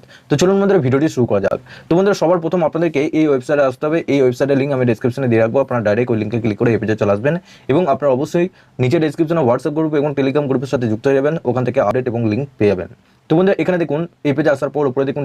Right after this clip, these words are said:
track status for enrolled and যুবশ্রী, এই অপশনে ক্লিক করলেন। এই অপশনে ক্লিক করার পর তো বন্ধুরা, আপনাদের এরকম একটা পেজ কিন্তু খুলে যাবে। এখানে দেখুন, সবার প্রথম জব সিকার আইডি, এখানে আপনাদের ইবি নাম্বারটা এখানে বসাবেন, তারপর এই যে ক্যাপচাটা দেখতে পাচ্ছেন, এই ক্যাপচাটা নিচে বসানোর পর সাবমিট অপশনে ক্লিক করবেন।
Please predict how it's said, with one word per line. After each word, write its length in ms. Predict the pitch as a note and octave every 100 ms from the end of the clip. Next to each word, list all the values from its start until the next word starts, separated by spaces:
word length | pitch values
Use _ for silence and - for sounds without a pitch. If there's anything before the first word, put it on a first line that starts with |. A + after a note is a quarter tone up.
| B2
track 160 | B2+ C3+
status 240 | B2 B2+ C3
for 100 | C3 C3
enrolled 280 | A#2+ B2 C3 A#2+
and 120 | A#2+ A#2+
যুবশ্রী, 380 | G#2+ B2+ D3 D#3+ - - -
এই 60 | B2
অপশনে 260 | B2+ C#3 B2+
ক্লিক 160 | B2+
করলেন। 220 | C#3 D#3+ F#3 _ _ -
এই 80 | D#3+
অপশনে 280 | F3+ F#3+
ক্লিক 160 | F3 E3+
করার 140 | F3+
পর 140 | E3 D3
তো 60 |
বন্ধুরা, 220 | F3+ G3+ F3
আপনাদের 280 | D#3 F#3 F3
এরকম 240 | E3 F3+ F#3+
একটা 160 | F3+
পেজ 200 | E3 D3
কিন্তু 180 | E3+ E3+
খুলে 140 | D3
যাবে। 160 | D3 E3
এখানে 180 | D3+ D#3+
দেখুন, 200 | D#3 D#3+
সবার 240 | C#3+ C#3+
প্রথম 240 | C#3+ D#3 D#3
জব 160 | C3
সিকার 240 | B2 C#3+ C#3+
আইডি, 220 | B2+ C#3+
এখানে 200 | C#3 C#3
আপনাদের 260 | C3 C#3 C3+ C3
ইবি 160 | C#3
নাম্বারটা 280 | C3+ C3 B2+
এখানে 160 | B2+ B2
বসাবেন, 240 | B2 C#3
তারপর 220 | C#3 A2+ C3+
এই 160 | - C3+
যে 80 |
ক্যাপচাটা 320 | C#3 A#2+ B2+ A#2+
দেখতে 200 | A#2 B2
পাচ্ছেন, 200 | B2 C#3
এই 80 |
ক্যাপচাটা 320 | A#2+ A#2 A#2+ A#2+
নিচে 200 | A2+ B2
বসানোর 300 | A2+ A#2 A#2+
পর 140 | B2
সাবমিট 340 | B2+ A#2 B2+ A#2+
অপশনে 280 | G#2+ B2+ B2+
ক্লিক 160 | A#2+
করবেন। 300 | G#2+ G2+ G2+